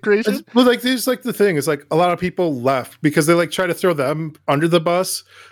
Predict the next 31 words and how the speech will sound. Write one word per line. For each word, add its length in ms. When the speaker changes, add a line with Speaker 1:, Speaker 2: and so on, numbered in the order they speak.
Speaker 2:
So 100
I 40
Speaker 1:
Yeah. 60
Speaker 2:
think, 140
like, 160
they're, 220
like, 280
uh, 220
senior 520
engineers 580
and 120
techs 300
for 180
their 240
engine, 460
'cause 140
they're 160
like, 200
"Hey, 160
man, 200
figure 280
out 60
how 80
to 60
get 180
this 120
stuff 260
working 280
on 160
eight-year-old 400
technology, 720